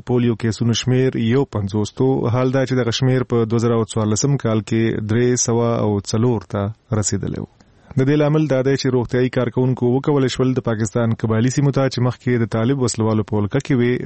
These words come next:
ورسیږي او ماشومانو ته د پولیو ضد واکسین ورکړي. اژانس وایي، طالبانو د پولیو ضد کمپاینونو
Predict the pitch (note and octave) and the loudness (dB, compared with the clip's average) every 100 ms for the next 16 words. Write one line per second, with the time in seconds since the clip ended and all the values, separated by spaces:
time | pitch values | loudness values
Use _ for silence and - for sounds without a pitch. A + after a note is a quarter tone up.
0 | A2+ B2+ C#3+ D3+ D3 D#3+ C#3+ A#2+ A#2+ A#2+ | 0 0 2 0 2 2 2 0 0 0
1 | A#2 G#2+ A2+ A2 G2+ A2+ A2 A2 G#2+ G#2 | 0 0 0 0 0 0 2 2 2 0
2 | G2 G#2+ G2+ _ - G#2 - - A2 G2+ | 0 -2 -4 _ -4 -2 -2 0 0 0
3 | G#2 - - - _ _ _ _ - B2 | -2 -6 -10 -10 _ _ _ _ -2 0
4 | C#3+ C#3 D3 D3 B2+ B2+ B2+ B2+ C3 B2+ | 0 0 0 2 0 0 0 0 0 2
5 | B2 A2 C3 B2+ A#2+ A#2+ - A#2+ G#2+ A2+ | 2 2 0 2 0 -2 -2 -2 0 0
6 | A#2 A#2 | 2 2